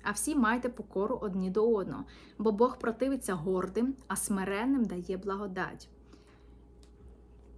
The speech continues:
Далі восьмий р-, е, вірш п'ятого розділа. «Будьте тверезі, пильнуйте, ваш супротивник диявол ходить, ричучи, як лев, що шукає пожерти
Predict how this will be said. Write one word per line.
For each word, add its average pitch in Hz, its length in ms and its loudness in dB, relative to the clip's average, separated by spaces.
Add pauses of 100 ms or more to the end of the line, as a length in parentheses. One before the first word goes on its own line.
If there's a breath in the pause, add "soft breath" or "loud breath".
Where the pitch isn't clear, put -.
(960)
Далі 240 300 8
восьмий 214 440 4
р-, 175 200 -6
е, 185 280 -2
вірш 180 380 -2
п'ятого 180 600 -4
розділа. 165 460 -6 (880)
«Будьте 294 340 4
тверезі, 233 540 2
пильнуйте, 254 680 4
ваш 214 400 0
супротивник 208 720 -2
диявол 214 500 0 (120)
ходить, 247 480 0
ричучи, 233 520 -2
як 175 220 -4
лев, 185 240 0 (380 loud breath)
що - 200 -2
шукає 208 460 -2
пожерти 190 540 -4